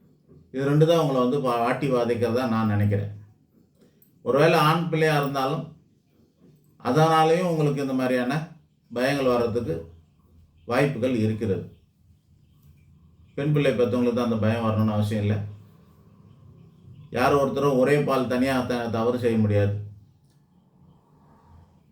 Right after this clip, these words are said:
அதனால ஆண்களாகவும் ஆண் பிள்ளையாகவும் கூட இருக்கலாம். அதனால கூட உங்களுக்கு அவங்களுடைய போக்கு உங்களுக்கு பயத்தை காட்டியிருக்கலாம்.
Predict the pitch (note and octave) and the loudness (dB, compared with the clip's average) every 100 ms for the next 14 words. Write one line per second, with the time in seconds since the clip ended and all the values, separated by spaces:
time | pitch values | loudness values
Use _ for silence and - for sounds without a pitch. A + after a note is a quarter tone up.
0 | - _ _ _ _ _ _ A#2+ C3 C#3 | -20 _ _ _ _ _ _ -2 0 2
1 | A#2+ G2+ - - A#2 B2+ B2 A#2 B2+ E3 | 0 -2 -6 -10 -2 0 2 2 0 -4
2 | - - _ _ _ _ C3 D3+ C#3 C3 | -8 -16 _ _ _ _ -4 -2 2 2
3 | B2 C3+ C3+ A2+ A#2+ C3 A2+ A#2+ A#2+ A2+ | 2 2 2 0 -2 -2 -2 0 0 0
4 | A#2 B2+ A2+ A2 G#2+ C#3+ - - A#2 A#2 | 0 0 2 0 0 -4 -6 -8 -4 0
5 | A2 G#2 F#2 - - - - E3 D#3+ D3 | 2 2 0 -4 -14 -20 -4 -2 0 -2
6 | A#2+ A2 G#2 A2+ G#2+ A2 A2 G2 F#2+ F2 | 0 0 -2 0 0 0 -2 -4 -4 -6
7 | E2 D#2+ | -6 -10